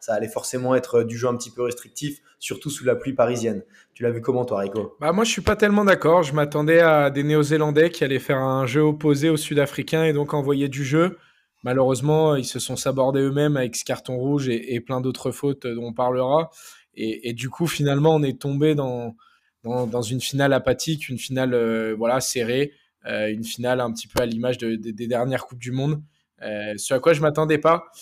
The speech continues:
Speaker 2: Mais bon, ce carton rouge à la vingt-septième minute, euh, bah, il, bah, coupe ce match. Et,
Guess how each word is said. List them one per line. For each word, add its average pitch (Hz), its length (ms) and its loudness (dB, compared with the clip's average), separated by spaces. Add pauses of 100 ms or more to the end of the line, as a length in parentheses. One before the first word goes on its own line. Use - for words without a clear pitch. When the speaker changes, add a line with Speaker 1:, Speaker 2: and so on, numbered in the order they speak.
(300)
Speaker 2:
Mais 127 80 -6
bon, 120 220 -6
ce - 160 -8
carton 127 320 -6
rouge 135 180 0
à 127 60 2
la 123 80 2
vingt-septième 131 540 -4
minute, 139 420 -4
euh, 107 800 -4
bah, 110 160 -10
il, 110 120 -10
bah, 110 140 -10
coupe - 220 -16
ce - 160 -6
match. 143 340 0
Et, 110 280 -4